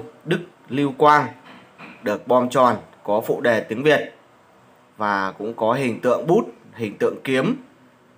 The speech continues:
đầy đủ như một bức cuốn thư, không kém gì. Khi, ờ, chúng ta sở hữu bỏ ra một lần tiền, chúng ta sẽ sở hữu được hoành phi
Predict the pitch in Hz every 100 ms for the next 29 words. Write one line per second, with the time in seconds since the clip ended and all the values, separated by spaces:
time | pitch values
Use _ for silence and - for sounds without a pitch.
0 | _ 127 120 123 104 107 147 139 120 175
1 | - 151 175 165 - - - - - -
2 | _ - 131 127 123 131 151 131 - -
3 | _ _ _ _ _ _ _ _ 139 127
4 | 123 123 113 120 135 123 117 117 117 117
5 | 120 104 104 117 143 165 165 - - 101
6 | 98 123 120 113 101 104 104 123 120 -
7 | - _ 98 101 120 113 107 104 120 127
8 | 98 101 110 131 120 - - _ _ _
9 | _ _ _ - 120 110 147 147 139